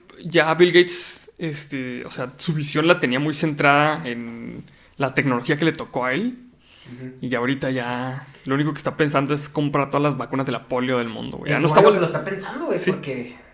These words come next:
Speaker 2: le está haciendo un parote a la humanidad,
Speaker 1: Sí.
Speaker 2: güey.
Speaker 1: Sí, sí, pero ya la, o sea, ya su, su visión de avance tecnológico no le dio para más, como para decir que los robots
Speaker 2: Ujú.
Speaker 1: son lo que, lo que viene.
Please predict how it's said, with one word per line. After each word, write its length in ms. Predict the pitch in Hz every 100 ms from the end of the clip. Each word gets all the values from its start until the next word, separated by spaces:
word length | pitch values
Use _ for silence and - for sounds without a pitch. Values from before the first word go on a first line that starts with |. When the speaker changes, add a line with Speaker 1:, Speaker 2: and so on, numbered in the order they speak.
| _ _
Speaker 2:
le 80 | 131
está 120 | 131 139
haciendo 180 | 156 165
un 140 | -
parote 480 | - 175 160 165 190
a 20 |
la 40 | 190
humanidad, 380 | 170 131 120 135
Speaker 1:
Sí. 80 | -
Speaker 2:
güey. 120 | 196 -
Speaker 1:
Sí, 140 | 175
sí, 120 | 175 160
pero 220 | 165 151
ya 380 | 143 143 151 160
la, 540 | 160 156 147 - 127
o 40 | 123
sea, 120 | 143
ya 200 | 143 139
su, 280 | 143 170 165
su 140 | 165 147
visión 500 | 131 - 147 151 151
de 280 | 156 156 139
avance 360 | 127 139 139
tecnológico 480 | 151 131 120 151 147
no 140 | 123 113
le 160 | 117
dio 200 | 113 113
para 200 | 135 120
más, 360 | 117 - - - - - - -
como 220 | 135 123
para 360 | 127 117 113 113
decir 300 | 131 175 147
que 120 | 165
los 140 | 151
robots 340 | 135 127 135 151
Speaker 2:
Ujú. 280 | - - -
Speaker 1:
son 180 | 117 120
lo 100 | 131
que, 280 | - 95 - -
lo 140 | 127
que 100 | -
viene. 200 | 113 214